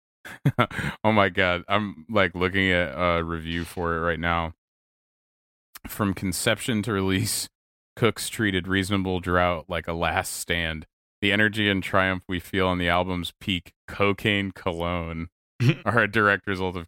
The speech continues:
Speaker 1: Cooks finally feeling like his time had arrived." What a track
Speaker 2: What,
Speaker 1: name.
Speaker 2: what,
Speaker 1: Cocaine Cologne.
Speaker 2: what a fire project name, too. Reasonable Drought.
Speaker 1: Oh my God. Yeah, dude. If he, if he keeps this up, I think we'll be talking about him s-, m-,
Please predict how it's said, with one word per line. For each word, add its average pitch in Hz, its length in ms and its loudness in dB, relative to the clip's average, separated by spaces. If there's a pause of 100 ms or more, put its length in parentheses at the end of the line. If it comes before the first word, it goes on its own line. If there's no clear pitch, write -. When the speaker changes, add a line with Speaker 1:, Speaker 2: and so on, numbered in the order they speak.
Speaker 1:
Cooks 95 200 -6
finally 92 460 -2 (100)
feeling 87 260 -2
like 80 200 -8
his 82 120 -10
time 80 280 -6
had 80 100 -6
arrived." 78 400 -2 (440)
What 101 460 4 (640)
a 101 100 4
track 85 440 4
Speaker 2:
What, 85 80 -6
Speaker 1:
name. 76 260 -8
Speaker 2:
what, - 80 -12
Speaker 1:
Cocaine 117 580 2
Cologne. 92 800 0 (200)
Speaker 2:
what 127 200 2
a 190 80 4
fire 120 420 2
project 107 480 -2
name, 92 260 -8
too. 101 360 -4
Reasonable 110 500 0
Drought. 95 460 -2 (260)
Speaker 1:
Oh 123 220 8
my 95 200 2 (120)
God. 98 340 0
Yeah, 101 320 2
dude. 101 340 0 (120)
If 117 180 0
he, 180 380 2
if 123 260 2
he 170 140 2
keeps 175 280 -2
this 165 220 -2
up, 156 240 4 (960)
I 113 80 4
think 117 160 2
we'll 110 120 0
be 98 80 -2
talking 95 300 2
about 90 200 2
him 90 140 -2
s-, - 100 -10 (120)
m-, 98 120 -6